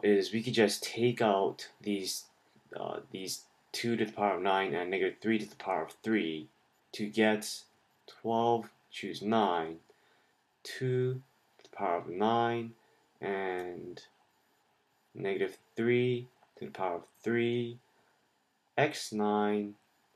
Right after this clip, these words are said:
Y three. So this right here is our coefficient of x to the power of nine and y cubed. And really, this substituting problem can also be used for b,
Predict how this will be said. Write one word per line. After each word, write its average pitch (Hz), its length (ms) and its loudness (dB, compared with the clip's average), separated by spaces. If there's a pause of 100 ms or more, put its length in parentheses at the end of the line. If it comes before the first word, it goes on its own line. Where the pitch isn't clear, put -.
(280)
Y 92 460 0 (180)
three. 82 300 -6 (960)
So 117 540 4 (240)
this 131 420 0
right 127 200 4
here 90 600 2
is 98 200 -2
our 101 180 0
coefficient 113 680 0
of 92 180 -2 (100)
x 107 360 0
to - 100 -14
the - 60 -16
power 90 220 -4
of 85 80 -8
nine 98 540 -4 (320)
and 92 480 -6
y 90 340 -2
cubed. - 540 -10 (440)
And 110 260 2
really, 98 440 6 (300)
this 120 180 2
substituting 143 680 2
problem 143 420 4
can 131 160 0
also 127 380 4
be 117 120 -2
used 107 320 0
for 95 220 -2
b, 113 480 0